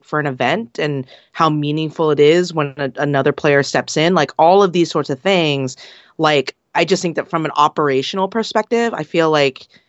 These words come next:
if more, not just women's tennis fans, but just tennis fans understood the tournament side, 'cause I feel like everybody always wants, our instinct, and I say that our, I, mine as well, is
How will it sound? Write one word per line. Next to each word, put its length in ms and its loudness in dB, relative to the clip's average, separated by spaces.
if 180 0
more, 680 2
not 220 0
just 240 -2
women's 260 0
tennis 240 -6
fans, 240 -6
but 160 -6
just 160 -6
tennis 260 0
fans 380 -2
understood 720 0
the 80 0
tournament 560 -4
side, 260 0
'cause 100 0
I 60 2
feel 220 2
like 160 2
everybody 400 0
always 260 2
wants, 320 -10
our 320 2
instinct, 760 -2
and 140 -6
I 40 -4
say 160 0
that 200 0
our, 300 2
I, 100 -2
mine 300 -4
as 160 -6
well, 260 0
is 240 -8